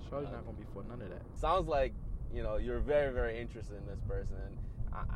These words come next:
Speaker 2: I, I hope it's not infatuation where you just like her right now because you can't get her. But as soon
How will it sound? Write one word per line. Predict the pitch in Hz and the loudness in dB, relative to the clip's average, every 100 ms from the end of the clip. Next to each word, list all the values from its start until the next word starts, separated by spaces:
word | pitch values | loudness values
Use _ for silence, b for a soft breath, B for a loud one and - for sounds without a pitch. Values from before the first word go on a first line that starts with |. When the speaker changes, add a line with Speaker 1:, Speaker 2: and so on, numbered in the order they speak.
| - - 104 | -2 -2 -2
Speaker 2:
I, | |
I | 101 | 2
hope | 151 214 180 | 4 4 4
it's | 175 | 2
not | 156 | 2
infatuation | 139 120 151 143 139 131 139 127 117 | 0 0 2 2 2 0 0 -2 -4
where | 113 | -2
you | 123 | -2
just | 117 120 104 | -2 -4 0
like | 117 120 107 | 2 2 2
her | 110 | 2
right | 107 104 104 | 2 0 0
now | 117 113 | -4 -4
because | 110 104 | -4 -4
you | 107 | -2
can't | 113 101 107 | -2 -2 0
get | 123 113 | 2 2
her. | 98 - | 0 0
But | - | 2
as | |
soon | 226 | 10